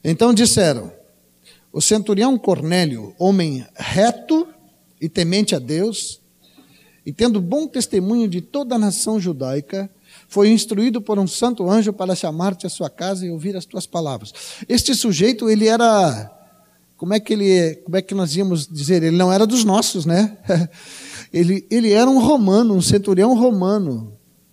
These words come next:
Não conhecia, não tinha tido uma experiência de novo nascimento com Cristo.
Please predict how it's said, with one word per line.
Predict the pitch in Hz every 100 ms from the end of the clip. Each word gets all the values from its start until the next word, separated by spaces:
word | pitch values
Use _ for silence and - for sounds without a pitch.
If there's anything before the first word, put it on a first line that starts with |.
| -
Não | 170 208 302 330
conhecia, | 254 220 - 226 247 214 139
não | 185 294 311
tinha | - 277 277 220
tido | 233 214
uma | 220 202
experiência | - 190 170 208 220 -
de | 196 170 175
novo | 170 240 208
nascimento | 214 190 - 156 151 190 220 208 220
com | 208 170 151
Cristo. | - 214 240 - - 220